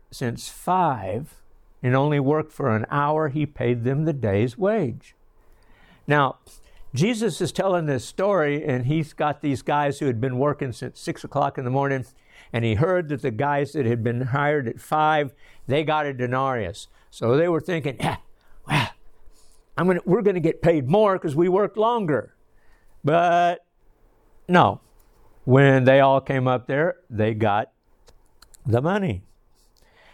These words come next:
Now, <clears throat> there's three interesting details about this story. Well, that's more than that, actually, but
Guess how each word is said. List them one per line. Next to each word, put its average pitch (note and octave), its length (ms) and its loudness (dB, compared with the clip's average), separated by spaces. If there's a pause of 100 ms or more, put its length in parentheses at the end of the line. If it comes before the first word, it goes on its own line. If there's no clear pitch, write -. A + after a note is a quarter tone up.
(140)
Now, C#3+ 400 0 (1040)
<clears throat> - 100 -10 (1400)
there's F#3+ 560 6
three B3+ 800 4
interesting F#3+ 920 4
details C3+ 880 6
about C3+ 440 6
this B2+ 220 4
story. C3 580 6 (560)
Well, C#3+ 140 6
that's D#3+ 200 6
more C#3 260 6
than G2+ 120 -2
that, A#2 220 2
actually, G2 380 0
but G#2+ 260 -2